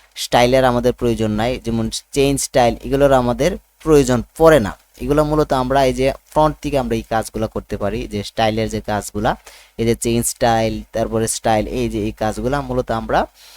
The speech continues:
এই যে এই ফন্টের অধীন থেকে আমরা এখান থেকে কাজ করতে পারি। এখান থেকে কাজ করলে মূলত ভালো হয়। এই, এই অপশন থেকে কাজগুলো না করে যদি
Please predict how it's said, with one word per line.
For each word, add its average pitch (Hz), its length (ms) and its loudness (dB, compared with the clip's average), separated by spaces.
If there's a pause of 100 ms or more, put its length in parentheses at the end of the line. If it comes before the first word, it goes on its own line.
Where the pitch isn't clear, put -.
(260)
এই 147 100 -2
যে 147 60 0 (200)
এই 131 120 0 (400)
ফন্টের 156 400 0 (840)
অধীন 127 220 -2
থেকে 120 180 -4
আমরা 110 160 -4
এখান 113 180 -2
থেকে 110 120 -10 (100)
কাজ 101 160 -6
করতে 92 200 -12
পারি। 78 220 -10
এখান 123 200 -6
থেকে 131 140 -6 (100)
কাজ 113 200 -2
করলে 117 260 -4
মূলত 110 220 -4 (560)
ভালো 117 240 2
হয়। 127 160 -2 (140)
এই, 98 100 -4 (300)
এই 110 140 -4
অপশন - 260 -12
থেকে 107 140 -6 (100)
কাজগুলো 101 360 -6 (120)
না 101 80 -4 (120)
করে 98 180 -4 (160)
যদি 98 160 -6